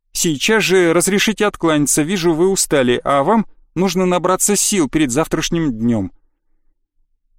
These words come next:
Даже когда за бароном закрылась дверь, Наташа еще некоторое время сидела на стуле, откинувшись на спинку и закрыв глаза.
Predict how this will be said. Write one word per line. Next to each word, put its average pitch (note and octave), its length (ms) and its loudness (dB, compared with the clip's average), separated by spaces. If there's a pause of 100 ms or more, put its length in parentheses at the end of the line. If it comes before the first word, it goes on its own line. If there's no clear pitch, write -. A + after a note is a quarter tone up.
(120)
Даже G3+ 280 0
когда D3 340 0
за D3+ 120 0
бароном D3 400 2
закрылась C3+ 500 0
дверь, D3+ 380 0 (160)
Наташа F#3 380 0
еще D#3 260 0
некоторое D#3 460 0
время E3+ 260 2
сидела D#3 460 2
на D3 140 2
стуле, F3 360 0
откинувшись D#3+ 600 -2
на C#3+ 100 2
спинку E3 420 0
и C#3+ 40 4
закрыв D3 420 -2
глаза. B2+ 400 0